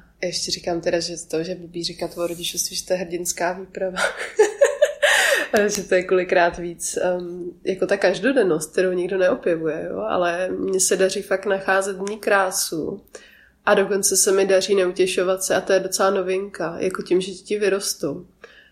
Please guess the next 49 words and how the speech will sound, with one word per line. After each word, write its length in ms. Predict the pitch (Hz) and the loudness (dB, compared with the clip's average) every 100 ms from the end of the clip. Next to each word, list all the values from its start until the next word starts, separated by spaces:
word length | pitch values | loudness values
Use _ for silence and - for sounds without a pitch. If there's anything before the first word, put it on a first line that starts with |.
| _ 175 | _ 0
Já 60 | |
mám 80 | 185 | 0
totiž 180 | 196 208 | 0 -2
většinu 300 | 202 214 214 | 0 2 2
přátel, 360 | 220 202 202 | 2 2 2
kteří 240 | 202 208 208 | 0 0 2
mají 200 | 190 185 | 2 2
starší 440 | - 185 - 233 233 | 2 0 0 -4 -4
děti 180 | 226 180 | 2 2
a 40 | |
oni 140 | 180 | 2
mě 140 | 180 175 | -2 -4
tím 240 | 196 196 190 | -2 -4 -4
vždycky 360 | 185 196 - 190 | -4 -4 -6 -4
chtějí 260 | - 185 | 2 2
jako 140 | 185 220 | 2 -4
uklidňovat 640 | - 214 196 185 151 156 | -2 -2 0 0 0 -2
a 40 | 180 | -4
říkají, 320 | - - 185 | -4 0 4
jo, 340 | 190 214 233 - | 4 2 0 -4
to 60 | |
je 60 | 214 | -6
chvíle, 500 | - 185 196 214 208 | -4 -2 2 4 2
oni 120 | 202 | 0
vyrostou. 640 | 202 190 190 - - 170 170 - - - - _ | -2 -2 -2 -4 -2 -2 -4 -12 -20 -20 -20 _
A 340 | 196 202 190 190 | 2 2 2 0
jako 160 | 190 | 0
v 80 | 190 | -4
tu 140 | - 226 | -6 -6
chvíli, 340 | 226 208 196 | 2 2 4
kdy 180 | 196 202 | 2 0
jsem 200 | - 208 | 2 2
stávala 460 | - 185 185 185 190 | 4 4 4 2 0
jako 160 | 190 | 0
šestkrát 520 | - 202 - 185 185 | -4 -2 0 2 2
za 120 | 202 196 | 2 2
noc, 320 | 175 175 - | 0 -2 -2
mi 120 | 180 | -2
to 120 | 180 | -2
přišlo 360 | 175 - 185 180 | -4 -2 0 0
jako 220 | 180 185 | 0 -2
blbý 360 | 190 202 180 175 | -4 -4 -4 -6
říkat 340 | 180 - 175 | -6 -4 -2
si, 120 | - | -2
„Hele, 160 | 190 170 | -2 2
za 100 | 185 | 2
dva 140 | 190 | 2
<laughs> 0 | |
roky 300 | 226 320 - | 2 2 2